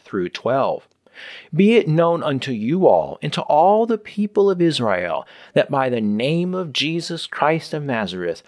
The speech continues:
whom ye crucified, whom God raised from the dead,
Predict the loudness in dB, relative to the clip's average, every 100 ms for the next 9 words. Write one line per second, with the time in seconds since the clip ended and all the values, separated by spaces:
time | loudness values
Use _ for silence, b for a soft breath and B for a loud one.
0 | B B B 2 2 -2 -4 -2 0 0
1 | 0 0 -2 0 0 -2 -6 -2 -2 -2
2 | 0 4 4 2 -2 -4 0 0 0 -4
3 | -6 -8 -2 0 0 -2 0 0 -2